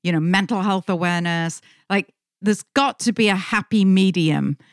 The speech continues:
between human rights, right, and healthcare, but also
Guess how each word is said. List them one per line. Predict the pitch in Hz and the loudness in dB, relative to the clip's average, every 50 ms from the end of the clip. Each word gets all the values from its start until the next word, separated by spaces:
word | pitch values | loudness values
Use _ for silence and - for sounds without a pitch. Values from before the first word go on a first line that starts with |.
| _ _ _ | _ _ _
between | - 180 - - - - 202 190 180 175 180 170 165 175 165 - _ _ _ _ _ - | 0 0 0 0 -2 0 2 2 4 2 2 4 2 2 0 0 _ _ _ _ _ -14
human | - - 254 262 233 220 214 196 | 2 6 6 8 8 8 6 4
rights, | 196 196 175 147 143 165 208 - _ - - - - - - - _ _ _ | 4 2 2 0 -2 -4 -6 -6 _ -8 -8 -6 -6 -8 -8 -12 _ _ _
right, | 160 156 143 202 233 214 - _ _ _ _ _ _ | -2 0 2 2 2 2 0 _ _ _ _ _ _
and | - 196 | -2 -2
healthcare, | 233 220 226 220 - - - _ - 226 165 147 123 107 143 170 - _ _ _ _ _ _ _ _ | 0 2 0 0 -2 -4 -8 _ -4 -2 -2 -2 -2 -4 -4 -6 -8 _ _ _ _ _ _ _ _
but | 220 220 | -2 0
also | 208 214 214 202 - - 202 185 180 170 170 165 | 0 0 -2 -2 -4 -2 -2 -2 -2 -2 -4 -8